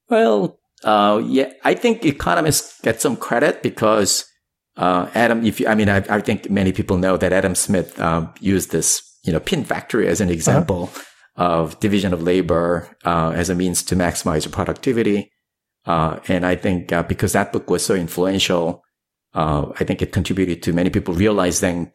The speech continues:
Speaker 1: this is actually <laughs> a really, really
Speaker 2: Uh-huh.
Speaker 1: important process. Yeah. So, I, I, you know, it, Adam Smith is probably not the first one to think of, you know, the, the possibility that you can improve productivity by division of labor, but I think he really, really brought it to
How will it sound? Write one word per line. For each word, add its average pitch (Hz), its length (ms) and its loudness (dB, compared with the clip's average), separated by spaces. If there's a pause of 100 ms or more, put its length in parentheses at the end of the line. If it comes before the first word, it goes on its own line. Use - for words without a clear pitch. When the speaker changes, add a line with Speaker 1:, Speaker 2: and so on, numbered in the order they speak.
(360)
Speaker 1:
this 98 240 0
is 87 180 -2
actually 85 380 -2
<laughs> 71 140 -2
a 85 60 -2 (100)
really, 90 460 2
really 87 260 2
Speaker 2:
Uh-huh. 85 100 0
Speaker 1:
important 90 500 -2 (400)
process. 90 720 -2 (400)
Yeah. 82 180 0
So, - 180 0
I, 107 120 2
I, 147 80 2
you 170 120 2
know, 160 60 4 (120)
it, 151 220 2
Adam 175 240 2
Smith 151 280 0
is 101 80 -2
probably 104 280 0
not 104 220 0
the - 60 -8
first 240 420 0
one 87 200 0
to - 140 -2
think 110 240 -4
of, 85 200 2 (320)
you 92 120 2
know, 80 320 0 (120)
the, 95 80 0
the 80 100 -2
possibility 85 560 0
that 73 40 -4
you 82 60 0
can 90 140 -2
improve 82 420 0
productivity 85 540 -2
by 85 220 -2
division 87 380 -2
of 80 80 -4
labor, 90 260 2
but 92 120 0
I 95 80 2
think 90 160 -2
he 107 100 0
really, 90 380 2
really 85 260 0
brought 85 280 0
it 82 140 -4
to 78 300 -2